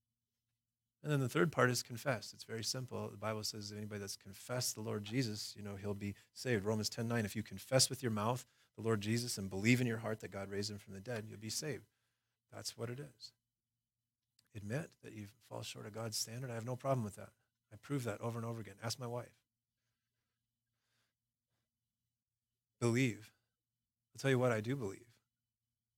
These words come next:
I do believe for a number of reasons. I believe because of how different my life has become after believing. I believe because I've seen hundreds of people, lives changed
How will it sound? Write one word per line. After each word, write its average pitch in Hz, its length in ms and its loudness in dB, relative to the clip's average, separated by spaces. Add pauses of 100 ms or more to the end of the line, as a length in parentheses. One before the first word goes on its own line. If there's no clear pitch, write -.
(680)
I 113 40 -10
do 131 120 6
believe 110 240 -2
for 113 140 -4
a 107 40 2
number 117 260 0
of 101 80 -8
reasons. 104 460 -14
I - 20 -16
believe 113 300 2
because 107 240 -2
of 110 80 -4
how 113 80 0
different 104 500 -6
my 95 100 -10
life 107 280 0
has 92 100 -8
become 95 440 -10 (120)
after 113 280 0
believing. 90 360 -12 (920)
I 123 100 8
believe 123 400 6
because 113 300 2
I've 104 100 0
seen 113 340 0 (200)
hundreds 175 580 8 (540)
of 120 120 -4
people, 131 420 6 (1120)
lives 143 280 12
changed 170 500 10